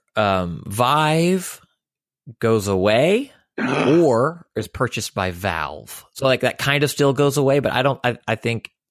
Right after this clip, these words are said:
Speaker 1: the writing's on the wall a little bit for H T C,
Speaker 2: Yeah.
Speaker 1: um, which is a shame 'cause they're doing some really cool stuff.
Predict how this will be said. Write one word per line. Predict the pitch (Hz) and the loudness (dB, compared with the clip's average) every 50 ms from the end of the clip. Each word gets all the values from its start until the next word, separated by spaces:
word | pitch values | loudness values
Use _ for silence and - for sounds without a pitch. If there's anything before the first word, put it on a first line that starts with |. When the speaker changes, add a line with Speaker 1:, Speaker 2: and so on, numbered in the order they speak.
| _ - | _ -8
Speaker 1:
the | - 104 104 95 | -4 -4 -2 0
writing's | 98 101 104 113 110 101 | 0 0 0 0 0 -2
on | 104 101 | -4 -2
the | 98 | -2
wall | 95 101 107 110 107 | 0 2 2 4 4
a | 104 | 2
little | 101 107 101 | 2 2 2
bit | 104 92 - | 0 0 -2
for | - - | -4 -4
H | 85 92 - - - | -4 -4 -4 -6 -8
T | 90 87 | -8 -6
C, | - - 175 170 165 160 151 143 139 - - - | -4 0 2 2 4 4 4 2 0 -6 -14 -10
Speaker 2:
Yeah. | - 95 101 90 85 80 95 90 90 87 87 | -6 -4 -2 0 2 2 2 4 2 2 0
Speaker 1:
um, | 82 80 82 - - | 0 -4 -6 -6 -6
which | 101 - | -6 -4
is | 113 101 | -2 -2
a | 110 | -2
shame | - - 143 139 139 131 | -2 0 2 2 2 0
'cause | - - - | 0 -2 -2
they're | 107 | 0
doing | 104 113 110 | 0 0 0
some | 101 - 101 | -2 -2 -2
really | 104 110 107 110 | -2 0 0 0
cool | - - - 107 95 | -2 -2 -2 -2 -2
stuff. | - - - - 123 113 110 107 - - - | -2 -4 -2 0 2 2 2 0 -4 -8 -14